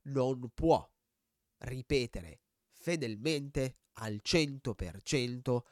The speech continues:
quello che accade in quegli scenari. È vero. E su questo, eh, nessuno può dire beh. Ma è altresì vero che se la simulazione è fatta bene, la mente non riconosce la differenza.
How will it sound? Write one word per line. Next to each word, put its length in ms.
quello 380
che 100
accade 600
in 160
quegli 320
scenari. 520
È 160
vero. 440
E 240
su 140
questo, 460
eh, 380
nessuno 420
può 140
dire 260
beh. 260
Ma 260
è 80
altresì 520
vero 500
che 340
se 520
la 100
simulazione 500
è 40
fatta 260
bene, 480
la 180
mente 360
non 140
riconosce 480
la 100
differenza. 720